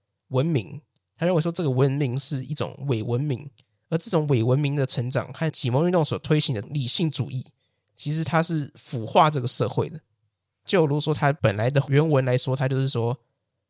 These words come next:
天文学产生于迷信，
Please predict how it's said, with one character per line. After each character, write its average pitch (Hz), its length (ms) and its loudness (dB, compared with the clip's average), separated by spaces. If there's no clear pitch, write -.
天 185 180 0
文 135 240 2
学 107 300 -2
产 107 240 -2
生 147 220 0
于 117 100 -4
迷 120 300 -4
信， - 240 2